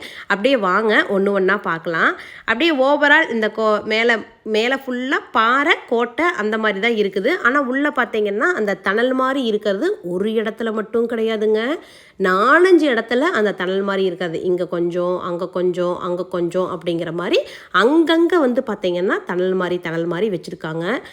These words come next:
வெளியில வானத்தை காட்டுறேன் பாருங்க. இந்த அளவுக்கு நல்ல வெயிலா இருக்குது.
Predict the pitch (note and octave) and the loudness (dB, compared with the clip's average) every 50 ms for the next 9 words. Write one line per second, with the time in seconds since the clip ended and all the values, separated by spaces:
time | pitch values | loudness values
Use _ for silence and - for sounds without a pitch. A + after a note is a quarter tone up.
0 | - - - - - _ E3+ F3 F#3+ G#3 A3 C4+ D4+ D#4 C#4+ B3+ C4+ D#4+ E4+ - | -20 -20 -20 -20 -16 _ 4 6 6 6 6 4 4 4 4 4 2 2 0 0
1 | - F3+ F3 D#3+ E3+ G3+ G#3+ G#3+ G#3 - F3+ E3+ - - G3 F#3+ F#3 F3+ F3 E3+ | -2 -2 -2 0 0 0 0 -2 -2 -2 -2 -2 -2 -2 -2 -2 0 0 0 0
2 | E3 F3 F#3+ A#3+ C#4+ - - F#3 G3+ A#3+ C4+ C#4+ C#4 G3 C4 A#3 B3+ B3 - D4+ | 0 0 0 0 -2 -4 -2 -2 0 2 2 4 4 4 4 4 2 4 2 2
3 | B3+ G#3 F#3 F#3+ A3+ C4 C#4 D4+ F4 F4 E4 C4 A3+ G#3+ G3+ F#3 A3+ A3+ A3+ G#3+ | 2 4 2 2 2 0 0 2 2 4 4 4 4 4 4 4 0 0 2 2
4 | G3+ F#3 - G3 F#3 C4+ | 2 0 0 2 4 4